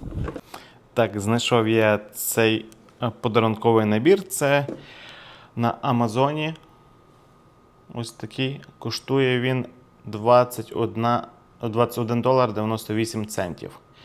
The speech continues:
І відгуки, до речі, тут також дуже хороші. Чотири точка сім з п'яти. Непогано.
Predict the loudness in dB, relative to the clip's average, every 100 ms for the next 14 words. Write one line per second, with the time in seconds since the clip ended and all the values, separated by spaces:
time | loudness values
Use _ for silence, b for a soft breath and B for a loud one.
0 | B B B B 0 4 6 6 4 4
1 | 2 4 4 6 6 6 4 0 -2 -4
2 | -6 -12 _ -20 _ _ _ _ _ _
3 | -20 _ -12 0 2 2 0 0 0 2
4 | 2 0 -8 -8 -8 -2 -2 -2 -8 -10
5 | -8 -4 -4 -4 0 0 -2 -8 -14 -10
6 | -4 -2 0 0 -2 -4 -20 _ b b
7 | b b 0 2 4 4 4 2 2 -2